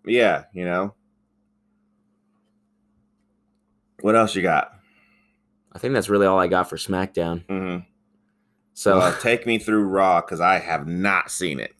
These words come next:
Speaker 2: Uh, this one, this one, I'm, <laughs> you're probably glad you didn't see this one.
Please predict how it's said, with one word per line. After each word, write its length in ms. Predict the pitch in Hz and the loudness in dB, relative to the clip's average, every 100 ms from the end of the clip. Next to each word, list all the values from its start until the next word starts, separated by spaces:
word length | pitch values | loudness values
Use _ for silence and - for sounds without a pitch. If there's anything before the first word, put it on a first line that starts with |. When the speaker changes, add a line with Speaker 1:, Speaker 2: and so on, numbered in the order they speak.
| _ | _
Speaker 2:
Uh, 140 | 95 98 | -4 0
this 240 | 113 - | 2 2
one, 340 | 113 95 85 - _ _ _ _ _ - | 0 0 -2 -8 _ _ _ _ _ -4
this 180 | 110 - | -4 -2
one, 160 | 95 | -2
I'm, 240 | 90 85 - _ | -2 -4 -10 _
<laughs> 120 | - | -6
you're 260 | - 190 | 0 2
probably 260 | - 113 101 | 2 2 2
glad 200 | 104 113 | 0 2
you 80 | 98 | 2
didn't 160 | 87 | -2
see 100 | - | -4
this 240 | 95 95 - | -4 -4 -6
one. 240 | 80 82 | -10 -12